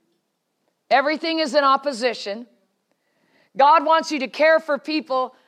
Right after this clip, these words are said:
The enemy wants you to care more about yourself. You, you understand, it's always, always like that, okay?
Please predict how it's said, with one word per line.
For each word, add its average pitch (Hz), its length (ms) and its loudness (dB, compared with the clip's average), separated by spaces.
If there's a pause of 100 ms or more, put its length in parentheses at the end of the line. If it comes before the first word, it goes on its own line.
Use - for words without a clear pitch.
(180)
The 269 160 -4
enemy 294 320 -4
wants 277 240 -8
you 269 80 -12
to 240 60 -12
care 277 240 -4
more 269 240 -6
about 247 260 -4
yourself. 226 560 -6 (2000)
You, 277 260 -18
you 285 220 -6
understand, 294 720 0 (100)
it's 254 240 -6
always, 311 640 2 (380)
always 320 640 2 (1160)
like 220 280 2
that, 190 300 0 (400)
okay? 240 460 -8